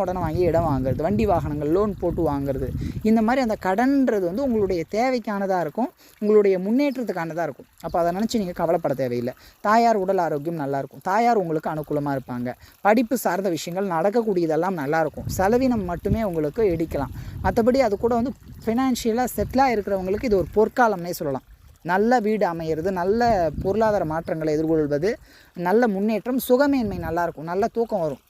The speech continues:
நிம்மதியா இருப்பீங்க. ஏன்னா குரு பன்னெண்டுல இருக்கிறதுனால நிம்மதியா தூங்குவீங்க, எதை பத்தியும் பெரிய கவலை இருக்காது. புரியுதுங்களா? அப்போ அது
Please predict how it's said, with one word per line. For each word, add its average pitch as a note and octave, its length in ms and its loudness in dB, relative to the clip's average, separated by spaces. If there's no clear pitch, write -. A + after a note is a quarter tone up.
நிம்மதியா G#3+ 360 2
இருப்பீங்க. D#3+ 260 -6
ஏன்னா G3+ 180 -4
குரு G#3+ 200 4
பன்னெண்டுல G3 380 -2
இருக்கிறதுனால D3+ 500 -4
நிம்மதியா A3+ 400 4
தூங்குவீங்க, D#3+ 360 -6
எதை G3+ 180 0
பத்தியும் G3+ 280 -2
பெரிய F#3+ 160 4
கவலை F3 260 2
இருக்காது. B2+ 240 -6
புரியுதுங்களா? D#3 380 -2
அப்போ E3+ 180 2
அது D3+ 100 -2